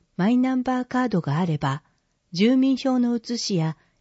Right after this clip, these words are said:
印鑑登録証明書等の各種証明書を、コンビニエンスストア等に設置されているマルチコピー機で取得できます。ページ番号一零零五四八九。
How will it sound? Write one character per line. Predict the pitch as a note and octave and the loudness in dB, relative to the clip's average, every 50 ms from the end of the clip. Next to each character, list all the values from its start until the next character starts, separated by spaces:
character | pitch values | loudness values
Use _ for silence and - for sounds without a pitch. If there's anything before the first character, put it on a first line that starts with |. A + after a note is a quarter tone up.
| _ | _
印 | F#3 G#3 A#3+ B3+ | 2 2 2 2
鑑 | - - C4+ C4 B3+ - | 0 -2 -2 -2 -2 -2
登 | - B3+ C4 | -2 -2 0
録 | B3 B3+ B3 - B3 | 0 -2 -2 -2 -6
証 | A#3 - B3 A#3+ A#3+ A#3+ | -4 0 0 0 2 0
明 | A#3 A#3 A#3 | 0 -2 -2
書 | A3 - A#3 A3+ | -2 -2 -4 -4
等 | - - A#3 A3+ G#3 | -2 -2 0 0 0
の | F3+ D3+ C#3 - - _ _ _ _ | 0 -2 -2 -4 -8 _ _ _ _
各 | - - C4 - - A#3 | -10 -8 -6 -6 -6 -6
種 | - F#3 E3 | -4 -6 -4
証 | - - E3+ F3+ F#3 | -2 -2 0 0 0
明 | F#3 F#3 F#3 F3+ | 0 0 0 -2
書 | - - F#3 F3+ F3+ | -2 -2 -2 -2 -2
を、 | F3 F3+ F#3+ - _ _ _ _ _ _ _ _ | -4 -4 -6 -10 _ _ _ _ _ _ _ _
コ | - G3 G#3+ | -2 0 0
ン | B3+ B3+ | 2 2
ビ | C4+ C4+ | 2 2
ニ | B3+ C4+ C4+ | 2 2 0
エ | C4+ C4 | 0 0
ン | C4 | -2
ス | - - B3+ | -4 -6 -8
ス | A#3+ - | -10 -6
ト | - C4+ C4 C4 A#3+ | -2 0 2 2 2
ア | G#3+ F#3 E3+ | 0 -2 -2
等 | - G3+ G#3 G3+ | -2 -2 0 0
に | F#3 D#3+ C#3+ | 0 0 -2
設 | C3+ - - D3 C#3 - | -2 -4 -4 -4 -4 -6
置 | - - | -10 -18
さ | - - G3+ F#3+ | -8 -6 -4 -4
れ | F#3 F#3 | -4 -4
て | - - F#3 F#3 | -4 -4 -4 -2
い | F3+ F3+ | -2 -2
る | F3 F#3 F#3 F3+ F#3+ _ _ _ _ _ _ - | -2 -2 -2 -4 -4 _ _ _ _ _ _ -4
マ | F3 E3+ | -2 0
ル | G3+ B3+ B3+ | 0 0 -2
チ | - - C4+ | -2 -6 -10
コ | - - B3 A#3+ | -6 -6 -6 -4
ピ | - C4+ C#4 C4+ | -2 0 0 0
ー | B3+ | -2
機 | - - F#3+ | -2 -6 -4
で | - D#3+ D#3+ - _ | -4 -4 -4 -4 _
取 | - - - | -12 -12 -8
得 | - F3+ F#3 - F#3+ E3 | -6 -6 -4 -4 -2 -2
で | E3+ D#3 | -2 -4
き | - - D#3+ | -4 -4 -4
ま | D3+ D3+ D#3+ | -2 -2 -4
す。 | E3 - - - _ _ _ _ _ _ _ _ _ _ _ _ _ _ _ _ _ _ | -6 -8 -14 -20 _ _ _ _ _ _ _ _ _ _ _ _ _ _ _ _ _ _
ペ | - A3 A3+ B3+ | -2 0 0 0
ー | B3 | 0
ジ | - - C4 | -2 -4 -2
番 | - B3+ B3+ A#3+ G#3+ F3+ | -2 0 0 0 0 0
号 | - D3 C#3+ C#3 C#3 - - - | 0 -2 -2 -2 -2 -4 -8 -14
一 | - - - B3 B3+ B3 | -18 -10 -6 -6 -2 0
零 | C4 B3+ A3+ G3 E3 | 0 0 0 0 0
零 | - F3 F3+ E3+ D#3 D3 - - _ _ _ _ _ _ - | 0 0 0 0 -2 -4 -6 -12 _ _ _ _ _ _ -2
五 | G3+ G#3+ B3 C4 B3+ | 0 2 2 2 0
四 | B3 C#4 C4+ A#3 F#3 - _ | 0 -2 -2 -2 -2 -4 _
八 | - D3 - - - - | -8 -8 -8 -8 -10 -10
九。 | - - G3+ F#3 E3 D3+ D3 C#3+ | -4 -2 0 2 2 0 0 -4